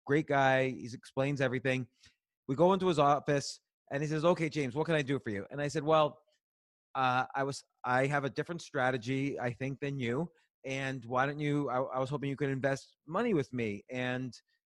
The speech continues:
you know, we could figure out the, the details. I'll give you a, a break on fees or give you equity in the fund."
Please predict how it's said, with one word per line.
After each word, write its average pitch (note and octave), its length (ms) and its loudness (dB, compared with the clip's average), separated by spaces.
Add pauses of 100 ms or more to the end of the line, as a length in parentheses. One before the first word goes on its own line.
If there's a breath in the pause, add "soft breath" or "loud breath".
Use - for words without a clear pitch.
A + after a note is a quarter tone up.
(140)
you C#3 80 -8
know, B2 80 0
we A#2 80 -2
could A#2+ 120 -8
figure C3+ 220 0
out B2+ 200 2
the, C3 160 -2 (100)
the C3+ 80 -4
details. A#2 480 -4
I'll A2+ 60 -8
give A#2 160 -8
you A#2 300 -4
a, A2+ 60 -8
a G#2+ 40 -8
break A#2 320 -2
on A2 200 -2
fees E3 300 0
or A2+ 60 -4
give A2 140 -10
you A2+ 120 -2
equity A#2+ 300 -4
in A2+ 80 -2
the A2 80 -4
fund." C#3+ 340 -2